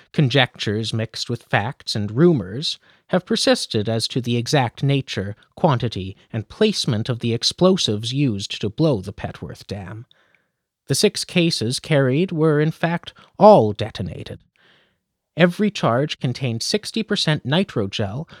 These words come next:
twenty percent more than usually used by Harry for blowing feldspar. The sticks were gradually prepared by Harry at the mine, purloined and stored in Ned Arnold's farm near Moscow.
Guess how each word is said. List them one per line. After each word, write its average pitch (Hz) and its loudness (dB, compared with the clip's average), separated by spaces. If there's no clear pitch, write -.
twenty 214 2
percent 113 -2
more 143 4
than 113 -2
usually 117 0
used 104 -4
by 107 -4
Harry 104 -2
for 113 -4
blowing 101 -2
feldspar. - -2
The 143 2
sticks - 2
were 120 0
gradually 143 0
prepared 127 -4
by 113 -2
Harry 117 -2
at 123 -6
the 131 -6
mine, 113 -2
purloined 151 0
and 117 -4
stored 120 0
in 113 -2
Ned 147 2
Arnold's 143 -2
farm 107 0
near 101 -4
Moscow. 127 -6